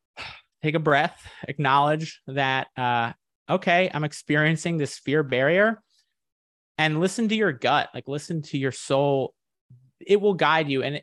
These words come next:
it will help you lean gently into it. I'm not saying you gotta dive in, but gently lean into it. Stay in that uncomfortable place. You will learn more from that than from any course, any college education, anything,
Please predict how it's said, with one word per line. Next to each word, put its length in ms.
it 180
will 180
help 340
you 280
lean 680
gently 560
into 300
it. 60
I'm 120
not 180
saying 260
you 60
gotta 200
dive 380
in, 220
but 100
gently 360
lean 220
into 240
it. 140
Stay 320
in 100
that 120
uncomfortable 560
place. 420
You 160
will 180
learn 260
more 400
from 420
that 480
than 220
from 320
any 240
course, 600
any 320
college 380
education, 680
anything, 600